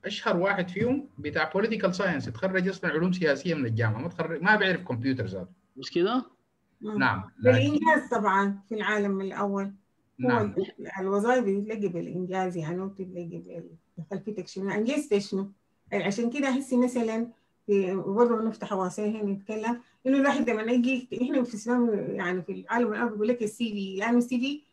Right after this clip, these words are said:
Speaker 3: أربع صفحات ممكن تكتب فيهم زي ما عايز، لكن هنا في كندا، في أمريكا بيتعاملوا بالريزومي،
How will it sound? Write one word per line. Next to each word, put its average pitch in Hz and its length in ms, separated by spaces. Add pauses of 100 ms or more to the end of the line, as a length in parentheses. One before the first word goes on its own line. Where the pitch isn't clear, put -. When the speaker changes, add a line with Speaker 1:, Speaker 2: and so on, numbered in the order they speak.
(160)
Speaker 3:
أربع 233 260
صفحات 190 440
ممكن 247 200
تكتب 214 580
فيهم 226 160
زي 208 180
ما 180 100
عايز، 185 280
لكن 196 260
هنا 247 260
في 196 160 (100)
كندا، 202 280
في 180 120
أمريكا 220 640 (240)
بيتعاملوا 214 480
بالريزومي، 240 800